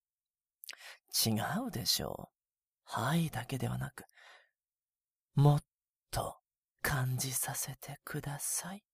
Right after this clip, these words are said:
と、お願いしなさい。よし、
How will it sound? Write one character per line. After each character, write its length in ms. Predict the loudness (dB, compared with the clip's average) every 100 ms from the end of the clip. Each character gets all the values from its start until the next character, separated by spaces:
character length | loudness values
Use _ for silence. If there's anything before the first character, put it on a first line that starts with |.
| _
と、 180 | -12 -12 -10 -18 -18 -20 _ _ _ _ _ 6
お 140 | 8
願 120 | 8 6
い 200 | 0 0
し 200 | -2 0
な 80 |
さ 180 | 0 -2
い。 140 | -4 -12 _ _ _ _ _ _ _ _ _ _ _ _ _ _ _ _ _ _ _ _ _ _ _ _ _ _ _ _ _ _ _ _ _ _ 0
よ 360 | 4 4 4 0
し、 880 | -2 -2 -4 -6 -8 -12 -16 -20